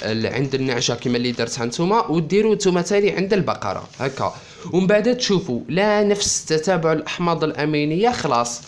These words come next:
كيقول لك قارن، تقول له: "نلاحظ تطابق تتابع الأحماض الأمينية بالنفس بالنسبة للبقرة والنعجة". بصح غالبيًا انتم راكم تلقاوها واش؟ تلقاوها عكس.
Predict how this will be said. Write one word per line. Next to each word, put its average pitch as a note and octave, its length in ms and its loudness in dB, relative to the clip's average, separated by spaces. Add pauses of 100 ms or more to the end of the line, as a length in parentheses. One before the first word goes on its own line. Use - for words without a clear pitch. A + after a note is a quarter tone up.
كيقول C#3+ 320 0
لك - 220 -8
قارن، C#3 420 0
تقول D3 300 -2
له: G3+ 220 2
"نلاحظ D#3+ 400 -2
تطابق D#3+ 580 0
تتابع E3 460 0
الأحماض D#3 360 -4
الأمينية D3 520 -2 (300)
بالنفس D#3 480 0 (400)
بالنسبة D3 540 0
للبقرة A#2 1500 0
والنعجة". B2+ 520 0 (1160)
بصح C#3+ 400 -2
غالبيًا F#3 500 2
انتم F3+ 400 2
راكم E3 260 0
تلقاوها D3 680 -2
واش؟ A2 360 -2 (320)
تلقاوها E3+ 540 -2
عكس. C#3+ 460 -4